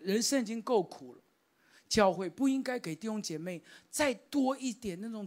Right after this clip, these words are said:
宗教的那种束缚跟这种恐惧压制。这个不能笑，那个不能做，而是我们可以更自在的在这里享受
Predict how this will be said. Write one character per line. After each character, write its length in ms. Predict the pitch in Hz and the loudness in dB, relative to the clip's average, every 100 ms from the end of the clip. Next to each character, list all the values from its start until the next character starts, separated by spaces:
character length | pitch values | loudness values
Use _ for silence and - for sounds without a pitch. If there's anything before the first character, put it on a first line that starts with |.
| - | -10
宗 380 | - 254 247 - | -2 0 2 0
教 240 | 240 208 | 0 0
的 200 | 180 180 - - - | -4 -10 -14 -20 -12
那 120 | 233 | -10
种 260 | 208 202 165 - | -6 -6 -8 -6
束 480 | - - - 294 196 | -4 -2 2 4 2
缚 280 | - 160 160 | -2 -12 -8
跟 220 | 202 208 - - _ _ | -8 -8 -14 -20 _ _
这 120 | - | -6
种 120 | 226 180 | -6 0
恐 400 | - - 139 139 | 0 2 -2 -2
惧 340 | - 233 160 - _ 202 | -2 -4 -6 -12 _ 2
压 260 | 196 202 | 2 2
制。 300 | 202 - 214 _ _ _ _ - _ | -2 -8 -12 _ _ _ _ -20 _
这 140 | - | 2
个 100 | 185 | 2
不 160 | 170 220 | 2 -2
能 180 | 165 151 | -4 -2
笑， 460 | - 214 156 - _ _ _ _ | 0 2 0 -2 _ _ _ _
那 140 | 247 | 2
个 140 | 214 214 | 4 0
不 160 | 254 208 | 0 -6
能 200 | 180 143 | -8 -4
做， 360 | - 233 - _ _ _ _ _ - | -4 -4 -8 _ _ _ _ _ -14
而 140 | - 240 | 2 2
是 300 | - 277 180 - _ | 2 -2 -4 -12 _
我 100 | 226 | 0
们 120 | 254 | 2
可 140 | 269 269 | 2 -2
以 80 | 254 | -4
更 320 | - 294 247 | -2 -2 -2
自 340 | - - 294 220 | -4 -4 -4 -4
在 380 | - 285 254 170 | -2 4 4 2
的 260 | 175 170 _ _ _ | -4 -12 _ _ _
在 180 | - 247 | 0 2
这 260 | 226 277 226 | 4 4 4
里 220 | 160 139 - - | 2 -6 -12 -6
享 340 | - - 190 190 | 2 2 2 0
受 340 | 262 247 180 | 4 6 4